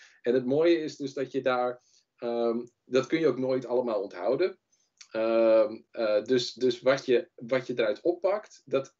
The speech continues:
dat is de dingen die jou op dat moment ook be-, hè, die be-, echt op dat moment betekenis voor jou hebben. En dat, eh, dus nee, dat, het is zeker elke keer een andere ervaring. En ik kan alleen maar aanraden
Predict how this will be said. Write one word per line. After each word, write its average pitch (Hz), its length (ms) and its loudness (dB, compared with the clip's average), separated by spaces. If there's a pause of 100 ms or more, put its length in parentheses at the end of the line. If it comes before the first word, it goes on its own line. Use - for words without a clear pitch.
dat 127 260 -4
is 160 360 -4 (280)
de 131 160 0
dingen 151 280 0
die 131 160 -8
jou 131 220 2
op 120 140 -6
dat - 180 0
moment 143 480 -6
ook 139 320 0 (180)
be-, 123 340 -16
hè, 165 220 0
die 127 200 -6
be-, 123 380 0
echt - 160 -2
op 123 60 -2
dat 147 120 2
moment 147 200 0
betekenis 165 460 0
voor 101 120 -4
jou 92 160 -2
hebben. 85 280 -6 (340)
En 117 140 -2
dat, 151 280 0
eh, 131 320 4
dus 123 200 -2
nee, 104 200 -2
dat, 107 140 -4
het 113 220 -8
is 117 160 -4
zeker 160 300 2
elke 120 260 -4
keer 120 200 0
een 113 100 -8
andere 113 260 -4
ervaring. 98 560 -4
En 104 60 -6
ik 113 60 -4
kan 120 140 2
alleen 120 200 4
maar 117 120 -4
aanraden 117 500 0